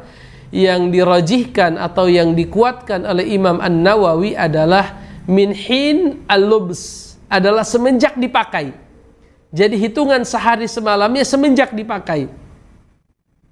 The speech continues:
Atau hitungan tiga hari tiga malamnya semenjak dipakai. Tapi di sini Qadi Abi Syuja' memilih pendapat yang lain.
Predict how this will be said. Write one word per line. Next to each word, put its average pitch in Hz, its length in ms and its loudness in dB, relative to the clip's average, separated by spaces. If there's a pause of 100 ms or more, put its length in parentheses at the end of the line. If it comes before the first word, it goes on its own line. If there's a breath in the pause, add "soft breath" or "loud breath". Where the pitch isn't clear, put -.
(480)
Atau 202 240 2
hitungan 247 560 0
tiga 214 240 0
hari 254 240 -2
tiga 208 240 0
malamnya 220 400 0
semenjak 226 480 0
dipakai. 185 560 -2 (160 loud breath)
Tapi 214 240 0
di 202 240 -2
sini 202 340 0 (380)
Qadi 220 400 0
Abi 180 160 -2
Syuja' 185 640 -2 (240 soft breath)
memilih 208 400 0
pendapat 185 560 -2
yang 165 160 0
lain. 254 480 0